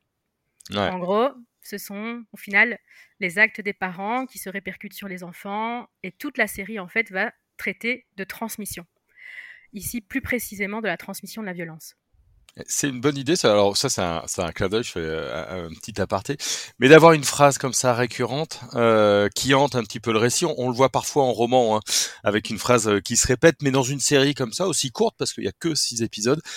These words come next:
Speaker 1: est-ce que c'est une bonne idée d'avoir un petit gimmick ?
Speaker 2: Alors disons que ça donne la, de la cohérence en fait, euh, à la, à l'écriture, ça donne une cohérence,
Speaker 1: Mhm.
Speaker 2: euh, à la trame qu'on veut suivre, parce que quand on a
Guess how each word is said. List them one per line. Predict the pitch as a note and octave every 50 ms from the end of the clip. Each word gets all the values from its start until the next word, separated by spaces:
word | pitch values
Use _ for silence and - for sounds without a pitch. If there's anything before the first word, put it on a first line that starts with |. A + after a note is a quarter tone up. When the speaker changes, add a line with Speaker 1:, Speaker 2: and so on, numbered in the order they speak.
| - - - -
Speaker 1:
est-ce | - A#2+ -
que | - D3
c'est | - - C3
une | A#2 A2 G#2
bonne | G2+ G#2+ C#3 C3+
idée | B2+ A#2+ C3+ C#3
d'avoir | C3+ A#2 G#2+ G#2
un | G#2 G2+
petit | F#2+ - - A2+
gimmick ? | G#2 G2+ G2+ G#2 G#2 - - - _ _ _ _ _ _ _ _ - - - - - -
Speaker 2:
Alors | A3 A3 A3+
disons | A3 B3+ D4
que | C#4
ça | - C#4
donne | A#3+ B3+ B3+
la, | A#3+ A3+ - -
de | G#3 A3
la | G#3+ G#3 G#3
cohérence | - - D#4 C#4+ A#3+ A3 A3+ B3+ B3+ B3 -
en | - G#3+
fait, | G3+ - - A#3+ A#3+ - -
euh, | G#3 G3+ G3 G3 F#3+ F#3+ F#3+ F#3+ F#3+ - - -
à | G#3 G3+
la, | G3 F#3+ F#3 F3+ F3+ F3+ F3 F3
à | - G3 G3+
l'écriture, | G3+ - - - F#3 - - F4+ F4 -
ça | - G3+
donne | F#3+ G3+ G3+
une | G3 G3 F#3+
cohérence, | - G#3 G3 G3 F#3 G#3+ A3 A3 - -
Speaker 1:
Mhm. | A3+
Speaker 2:
euh, | G3 G3 F#3
à |
la | F3+ F3+ F3
trame | - - C#4 C#4 C#4
qu'on | C4 - A3
veut | G#3 G#3
suivre, | - - - D4 E4 D4+ A#3 G3+ F#3+
parce | - F#3+ F#3 - -
que | - A3+
quand | G#3+ - A3+ A#3 - -
on | G#3 G#3
a | G#3+ A3+ A#3+